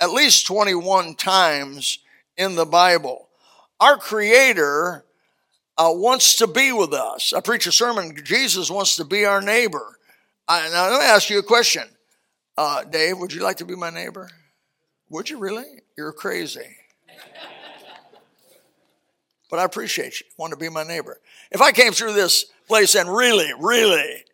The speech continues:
really it was a real deal, not hypothetical, that you could be my neighbor, I mean, right, live right beside me,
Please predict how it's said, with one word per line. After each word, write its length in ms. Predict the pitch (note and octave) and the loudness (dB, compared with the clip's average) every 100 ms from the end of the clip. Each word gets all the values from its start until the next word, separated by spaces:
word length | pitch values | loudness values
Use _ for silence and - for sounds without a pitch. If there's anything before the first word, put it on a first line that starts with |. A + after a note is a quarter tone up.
| - | -2
really 260 | G3+ A#3+ F#3+ | 4 6 6
it 80 | |
was 140 | D#3 D3 | 4 0
a 60 | |
real 300 | E3 G#3 G3+ | 0 2 2
deal, 340 | E3 F3+ G3 D#3 | 2 4 4 4
not 200 | D#3+ D#3+ | 2 4
hypothetical, 760 | D#3+ D#3+ D3 F3 F3+ D#3+ C3+ - - - | 4 2 4 4 4 -2 -6 -8 -20 -12
that 180 | C#3+ C#3 | -12 -8
you 200 | E3+ A3+ | -8 -8
could 260 | - E3+ C3+ | -4 -6 -4
be 180 | G#3 | -4
my 260 | G3 F#3 F3+ | 0 2 2
neighbor, 640 | E3 E3 F#3 F#3 D#3 B2+ | 2 2 4 4 0 -2
I 80 | D3+ | 0
mean, 140 | E3+ | 0
right, 280 | D#3 D#3+ F#3 | -2 0 0
live 240 | F3 E3+ D3+ | 0 0 4
right 220 | E3 G3 | 4 4
beside 460 | D#3+ - F3+ F#3 E3+ | 0 2 6 6 4
me, 160 | C#3+ | -6